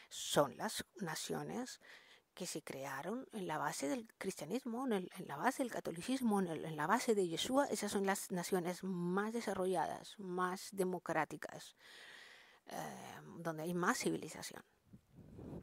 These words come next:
Más civilización. Ahora que está todo corrompido, está todo corrupto. Claro, porque los dirigentes se aburrieron de la cruz y entonces empezaron a abrir el tercer ojo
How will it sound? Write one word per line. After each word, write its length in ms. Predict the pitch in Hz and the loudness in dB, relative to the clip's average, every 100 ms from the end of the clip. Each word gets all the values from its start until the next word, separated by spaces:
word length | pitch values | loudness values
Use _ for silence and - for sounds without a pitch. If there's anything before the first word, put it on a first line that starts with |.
| - - - _ _ _ _ _ _ _ _ _ | -12 -14 -18 _ _ _ _ _ _ _ _ _
Más 240 | 165 190 - | 0 0 0
civilización. 680 | - - - - - - - - - - - - - - - - | -6 -6 -10 -10 -12 -14 -16 -20 -20 -20 -20 -20 -20 -20 -20 -4
Ahora 360 | 156 190 185 | 2 2 2
que 100 | 156 | -6
está 180 | - - | -4 -2
todo 220 | - 180 175 | 6 6 8
corrompido, 540 | 175 165 170 226 233 | 2 0 0 6 8
está 280 | 165 - 156 | 6 -2 -8
todo 160 | - 175 | 0 0
corrupto. 600 | - 170 214 233 - - - - - - - - | 0 2 2 2 -2 -6 -6 -20 -20 -20 -16 0
Claro, 380 | 190 180 170 | 2 2 -2
porque 260 | 214 185 165 | -8 -6 -2
los 140 | 160 | -2
dirigentes 840 | 160 160 160 226 240 208 190 233 - - - | 0 -4 0 2 4 4 0 -2 -10 -18 -16
se 160 | - | -2
aburrieron 580 | 151 160 - 190 202 190 | 0 0 2 6 6 4
de 80 | 190 | 4
la 140 | 185 | 4
cruz 440 | - 233 240 262 - - - | 4 4 4 2 -2 -8 -10
y 140 | 165 | -4
entonces 420 | 160 156 170 196 196 | -4 -4 -8 -4 -4
empezaron 460 | 175 165 165 175 | -4 -4 -2 -2
a 40 | 165 | 0
abrir 160 | 165 | 0
el 120 | 165 | 0
tercer 320 | 165 170 160 233 | -4 -2 2 2
ojo 260 | 233 156 | 2 -4